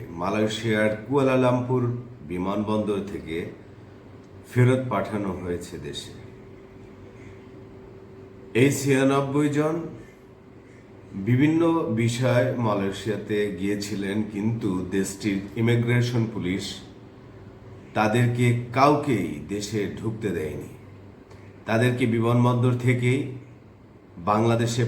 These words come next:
পাঠিয়ে দেওয়া হয়েছে। ইমিগ্রেশন পুলিশ যেটি জানিয়েছে তা হচ্ছে যে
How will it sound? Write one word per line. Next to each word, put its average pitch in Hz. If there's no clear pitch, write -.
পাঠিয়ে 95
দেওয়া 85
হয়েছে। -
ইমিগ্রেশন 165
পুলিশ 160
যেটি 120
জানিয়েছে 117
তা 107
হচ্ছে 127
যে 131